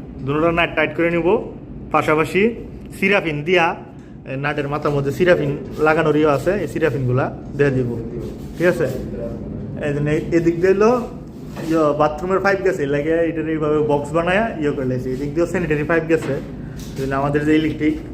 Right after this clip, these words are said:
এই জন্য সুইচ বোর্ড। এসির বোর্ডটা পরে বসানোর কারণে এটা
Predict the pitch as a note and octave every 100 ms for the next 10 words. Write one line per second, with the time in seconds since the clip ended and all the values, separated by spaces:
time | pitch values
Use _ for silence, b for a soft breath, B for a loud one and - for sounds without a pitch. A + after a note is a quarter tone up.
0 | C3+ C3 B2+ C#3 C3+ B2 C#3 - - -
1 | - - - - - - - - F3 E3+
2 | F3+ F3+ F#3+ - G3 G3+ G3+ F#3+ F3+ F#3
3 | F#3 F#3+ F#3+ F3+ D#3+